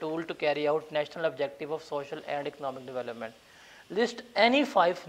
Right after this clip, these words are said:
non revenue objective of taxation। कोई से पांच नॉन रेवेन्यू ऑब्जेक्टिव्स आपने लिखने हैं,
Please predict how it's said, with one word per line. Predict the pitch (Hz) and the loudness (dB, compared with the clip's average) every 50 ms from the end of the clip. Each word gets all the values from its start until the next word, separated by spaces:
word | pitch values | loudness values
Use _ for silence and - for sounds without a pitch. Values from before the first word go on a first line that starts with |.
| 165 165 | -6 -2
non | 165 175 185 190 185 | 0 0 0 2 2
revenue | 165 160 151 147 165 170 175 170 151 | 2 2 2 2 -4 -4 -4 -6 -4
objective | 139 151 139 - - - 143 147 151 | -2 -4 -4 -4 -6 -8 -6 -6 -8
of | - | -6
taxation। | - 143 - - - 151 139 - 175 165 170 - - - - - - - | -6 -8 -8 -6 -10 -10 -6 -6 -6 -6 -6 -10 -16 -20 -20 -20 0 4
कोई | 202 196 214 | 6 6 6
से | 208 - 214 | 6 4 0
पांच | 202 - 170 160 165 180 190 185 - | 2 4 4 4 6 4 4 2 -2
नॉन | 165 151 156 170 175 175 156 | -4 -2 -2 -2 0 4 4
रेवेन्यू | 151 147 143 156 156 160 156 | 4 4 4 0 -4 -4 -2
ऑब्जेक्टिव्स | 131 147 139 - - 156 151 - 160 | -2 -2 -2 -2 -2 -6 -4 0 2
आपने | 139 131 - 139 143 139 | 2 2 0 -4 -8 -10
लिखने | 135 127 - 143 143 | -10 -10 -12 -12 -10
हैं, | 135 131 127 | -10 -10 -12